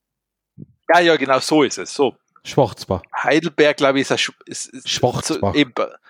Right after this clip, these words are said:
Speaker 1: bei uns sagt man Schwarzbeere, ja.
Speaker 2: Schwarzbach. Schwarzbach.
Speaker 1: Oder Heidelbeer.
Speaker 2: Heidelbeer, ja.
Speaker 1: Ähm, ja.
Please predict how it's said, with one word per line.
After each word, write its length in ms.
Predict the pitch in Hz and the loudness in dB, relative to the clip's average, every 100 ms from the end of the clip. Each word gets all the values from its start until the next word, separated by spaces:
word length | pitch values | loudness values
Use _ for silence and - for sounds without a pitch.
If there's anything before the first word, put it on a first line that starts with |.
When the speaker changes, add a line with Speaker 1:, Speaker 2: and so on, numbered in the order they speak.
| - _ | -20 _
Speaker 1:
bei 80 | 123 | 0
uns 220 | 151 165 | 0 0
sagt 200 | 156 - | -2 0
man 100 | 131 | 0
Schwarzbeere, 880 | - - 113 - - 143 139 156 151 | 0 2 2 2 0 2 4 4 4
ja. 160 | 147 | 4
Speaker 2:
Schwarzbach. 500 | - - - 104 - _ _ _ _ - | 2 -2 -6 -8 -8 _ _ _ _ -20
Schwarzbach. 500 | - 127 - - 139 | -4 -4 -2 -2 2
Speaker 1:
Oder 260 | 135 147 | 4 4
Heidelbeer. 680 | 123 135 123 - 98 87 87 | 2 2 0 -2 -2 0 0
Speaker 2:
Heidelbeer, 380 | 113 117 92 90 | 4 4 2 0
ja. 360 | 120 113 110 107 | 2 2 2 0
Speaker 1:
Ähm, 260 | 107 107 - - _ _ - | -4 -14 -20 -20 _ _ -2
ja. 160 | 123 | -2